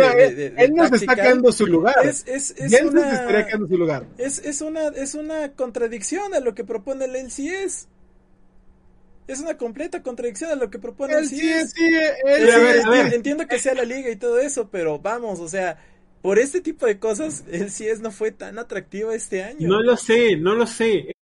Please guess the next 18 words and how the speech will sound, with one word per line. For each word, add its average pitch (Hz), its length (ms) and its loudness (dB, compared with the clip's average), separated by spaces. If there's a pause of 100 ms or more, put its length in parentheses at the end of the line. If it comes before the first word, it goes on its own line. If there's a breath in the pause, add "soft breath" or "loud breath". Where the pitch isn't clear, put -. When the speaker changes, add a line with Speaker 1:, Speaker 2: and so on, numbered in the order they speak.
Speaker 2:
Este 214 340 -8
año. 190 240 -8
Speaker 3:
No 202 140 2
lo 240 160 4
sé, 226 400 2
no 175 180 0
lo 226 120 0
sé. 220 420 -2
Es 196 180 -2
que 262 100 -2
aquí 240 180 -2
es 240 80 -4
el 247 160 -4
punto 226 240 -6
que 220 80 -8
te 180 80 -20
estoy 208 180 -2
diciendo. 190 460 -6